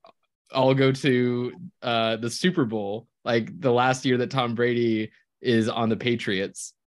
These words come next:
And I don't know, it totally might be a spoof. I might have just gotten that, like, whooshed over my head,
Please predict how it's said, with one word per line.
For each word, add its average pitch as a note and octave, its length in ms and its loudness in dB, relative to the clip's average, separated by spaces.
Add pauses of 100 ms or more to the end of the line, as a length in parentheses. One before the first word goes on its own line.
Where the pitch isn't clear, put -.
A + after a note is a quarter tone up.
(500)
And A2 680 2 (400)
I B2+ 160 4
don't G3 120 6
know, G3+ 160 4 (120)
it E3 200 0 (360)
totally F3 360 6
might A#2+ 200 0
be A2 100 -2
a G#2 60 -2
spoof. G2+ 360 -4
I A#2 120 2
might B2 140 2
have A2+ 80 0
just A2+ 180 -4
gotten A2 240 0
that, G#2+ 180 0
like, G#2 180 -4
whooshed A2+ 380 0
over A2 160 2
my G#2 160 -2
head, G#2+ 460 -2